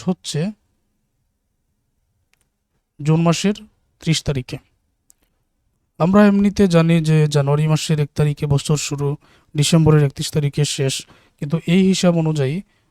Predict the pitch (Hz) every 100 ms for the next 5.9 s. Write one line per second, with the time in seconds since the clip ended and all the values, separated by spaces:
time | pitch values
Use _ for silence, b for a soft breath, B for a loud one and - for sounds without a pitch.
0 | _ 135 147 151 170 190 185 208 208 -
1 | _ - - 156 214 240 _ _ 143 147
2 | 143 135 - 135 - - - - _ _
3 | _ _ _ 151 170 170 175 202 214 214
4 | - 214 190 208 156 165 143 185 190 _
5 | _ _ _ - 156 175 - 175 175